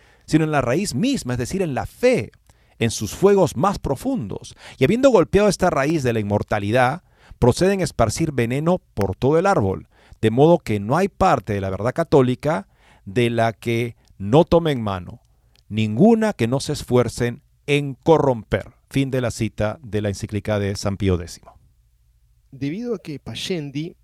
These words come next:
Speaker 2: identificó la enfermedad del modernismo con tal penetración y precisión quirúrgica, el documento ha sido vilipendiado como un fósil. Su mera mención sirve para fines de burla, si es que se recuerda.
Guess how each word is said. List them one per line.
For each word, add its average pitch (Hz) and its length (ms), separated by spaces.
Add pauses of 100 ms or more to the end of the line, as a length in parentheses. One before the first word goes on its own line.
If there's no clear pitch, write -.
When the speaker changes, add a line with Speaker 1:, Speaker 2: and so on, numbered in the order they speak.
(100)
Speaker 2:
identificó 127 640
la 175 80
enfermedad 131 480
del 139 140
modernismo 139 720
con 117 320
tal 170 220
penetración 151 720
y 151 60
precisión 143 560
quirúrgica, 139 920 (140)
el 123 120
documento 175 420
ha 180 60
sido 185 320
vilipendiado 180 920 (100)
como 139 220
un 196 120
fósil. 123 500 (560)
Su - 160
mera 196 220
mención 185 480
sirve 196 280
para 135 240
fines 180 300
de 147 120
burla, 127 560 (200)
si - 200
es 127 100
que 151 100
se 131 100
recuerda. 113 640